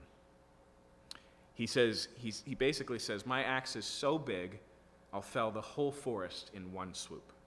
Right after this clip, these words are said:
Okay. Now, interestingly enough, when we do get to the battle that we know as Armageddon in the book of Revelation, okay, the armies gather around Jerusalem.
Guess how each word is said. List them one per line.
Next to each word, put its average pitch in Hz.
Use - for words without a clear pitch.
Okay. 71
Now, 120
interestingly 160
enough, 104
when 120
we 123
do 156
get 139
to 127
the 110
battle 104
that 98
we 113
know 117
as 104
Armageddon 95
in 85
the 85
book 95
of 101
Revelation, 87
okay, 76
the 107
armies 139
gather 104
around 107
Jerusalem. 101